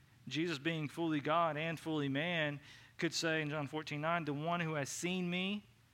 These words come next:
has seen the Father." You see Jesus, you see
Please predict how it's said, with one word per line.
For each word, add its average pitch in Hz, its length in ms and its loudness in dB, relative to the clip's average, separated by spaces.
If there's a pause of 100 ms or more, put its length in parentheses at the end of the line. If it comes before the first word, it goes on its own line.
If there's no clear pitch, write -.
(300)
has 127 160 -4
seen 147 300 -2
the 147 80 -2
Father." 110 400 -6 (760)
You 151 120 -4
see 185 320 2
Jesus, 180 600 0
you 147 120 -4
see 170 400 0